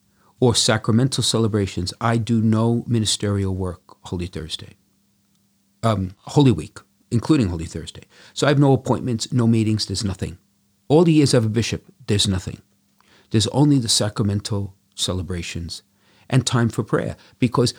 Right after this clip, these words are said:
we need to separate this week out. This is the week that has saved us. This is the week where the rocks themselves that form the earth split because of the great gift of salvation. This is the week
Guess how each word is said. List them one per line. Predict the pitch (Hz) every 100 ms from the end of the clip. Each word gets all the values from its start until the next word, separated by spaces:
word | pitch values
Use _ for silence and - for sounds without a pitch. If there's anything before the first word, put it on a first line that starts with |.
| -
we | 135
need | 131 131 131
to | -
separate | - 143 - 123 110 -
this | 101 -
week | 110 101 -
out. | 104 82 -
This | 147 -
is | 160 156
the |
week | 127 131 117 -
that | 107
has | 117 -
saved | 139 127 110
us. | 82 80 - - _
This | 110 143 -
is | 151 135
the | 151
week | 131 117 113 - - - -
where | 117 117
the | 107 104
rocks | 123 143 156 -
themselves | - 123 - 143 113 95 90 98 - - -
that | 101
form | - 127 127
the | 123 -
earth | 107 104
split | - - - 147 - - - - _ _ _ _ _ _ _ -
because | 104 131 120
of | - 117 104
the |
great | 107 92 120 110 -
gift | 156 165 - -
of | 107
salvation. | - 123 110 104 101 - - 95 _ _ _ _ _ _ _ _ _ _ -
This | 110 160 196 -
is | 156 127
the | 135
week | 120 117 110